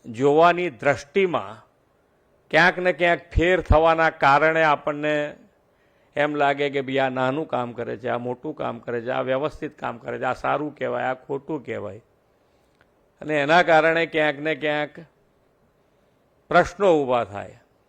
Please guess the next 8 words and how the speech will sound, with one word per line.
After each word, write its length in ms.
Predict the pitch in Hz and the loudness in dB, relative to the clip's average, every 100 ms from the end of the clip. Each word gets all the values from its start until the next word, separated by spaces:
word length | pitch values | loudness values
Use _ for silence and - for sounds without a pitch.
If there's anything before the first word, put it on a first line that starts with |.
| _ _ _ _ _ _ _ _ _ 120 | _ _ _ _ _ _ _ _ _ -6
અને 220 | 127 131 135 | -4 -2 2
એ 160 | 180 | 2
પ્રશ્નો 500 | 190 165 165 - 170 | 2 -2 -2 -4 -10
ક્યારે 400 | 160 147 143 156 | -4 0 2 2
પણ 160 | 170 165 | 0 -2
ઊભા 340 | 143 127 156 | -2 2 2
થાય 400 | 147 131 143 151 | 2 2 2 2
નહીં, 640 | 135 123 156 175 120 92 | 0 0 2 2 -2 -10